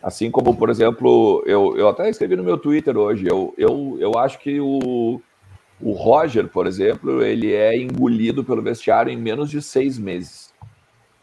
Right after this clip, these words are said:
Não, não, não. Pelo menos, ainda que eu trouxe pra vocês essa semana passada, né? Uma pessoa com um trânsito muito grande dentro do vestiário do Inter me disse que os jogadores gostariam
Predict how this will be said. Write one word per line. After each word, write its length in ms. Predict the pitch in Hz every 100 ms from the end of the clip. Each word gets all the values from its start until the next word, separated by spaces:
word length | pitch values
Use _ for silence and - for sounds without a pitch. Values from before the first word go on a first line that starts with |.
| _ _ _ _ _ _ _ _
Não, 340 | 76 87 71 65
não, 220 | 78 76
não. 160 | 76 - _ -
Pelo 140 | 87
menos, 220 | 82 110 - - -
ainda 360 | 95 113 170 156
que 380 | - 135 175 - _ _ _ _ - - -
eu 120 | 92
trouxe 240 | - 123
pra 80 | 127
vocês 280 | 120 120 127
essa 80 | -
semana 260 | 131 117
passada, 480 | 123 107 - 98 107
né? 200 | 92 92 - _ _ _
Uma 100 | 92
pessoa 340 | - 98 - 117
com 140 | 127
um 140 | 113
trânsito 520 | 101 - 101 120 135 104
muito 320 | 107 147 156
grande 460 | 110 101 104 110
dentro 200 | 98 95
do 40 | 101
vestiário 400 | 95 - 98 101
do 100 | 101
Inter 240 | 107 127
me 380 | 107 87 113 120
disse 500 | 95 85 107 - 139
que 220 | - 139
os 160 | 147 127
jogadores 500 | 117 117 107 143 139
gostariam 880 | 139 151 - 175 143 165 170 104